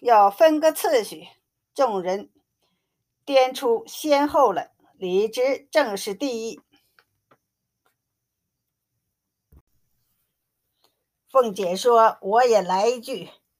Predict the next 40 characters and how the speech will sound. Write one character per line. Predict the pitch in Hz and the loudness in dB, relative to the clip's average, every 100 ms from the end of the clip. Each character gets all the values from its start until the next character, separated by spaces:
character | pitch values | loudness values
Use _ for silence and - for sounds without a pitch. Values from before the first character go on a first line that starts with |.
| _ | _
宝 | 190 185 220 | -2 0 0
钗 | 254 262 254 247 _ | 2 2 2 -2 _
就 | 240 | -4
在 | 220 202 | 2 2
稻 | 190 233 220 | 4 4 4
香 | 214 269 254 | 2 -2 2
老 | 208 175 | 0 0
农 | 185 233 - - | -4 -8 -12 -18
前 | - 202 247 - _ _ | -4 0 0 0 _ _
添 | - 240 220 | -4 0 0
了 | 214 202 | -2 -4
个 | 202 | -4
“凤” | 208 285 196 165 | -2 -2 -2 -10
字。 | 147 - _ _ _ _ _ _ _ _ - | -18 -20 _ _ _ _ _ _ _ _ 0
凤 | 349 302 | 2 2
姐 | 247 269 311 | 2 4 4
想 | 285 185 | 0 -4
了 | 226 269 | -2 0
半 | 302 240 | 0 0
天， | 240 277 262 - _ - | -4 -4 -4 -8 _ -14
说 | - 240 233 233 240 _ | -2 2 4 4 2 _
：“你 | 214 208 | -10 -2
们 | 254 | -2
别 | 247 277 | 2 0
笑 | 311 330 294 214 | 2 4 4 4
话 | 208 185 | 2 -2
我， | 175 151 - _ _ _ _ _ _ | -4 -12 -18 _ _ _ _ _ _
我 | - 202 226 | -4 0 0
只 | 240 311 | -2 -10
想 | 302 208 175 | -4 -6 -4
了 | 214 | -4
一 | 214 226 | -4 -6
句 | 240 254 190 | -12 -12 -12
粗 | - 262 | -8 -6
话， | 254 277 254 - _ | -2 -2 -2 -4 _
只 | 220 | -8
有 | 233 240 | -2 -2
五 | 202 143 | -2 -8
个 | 147 196 | -4 -4
字： | 196 208 | -4 -14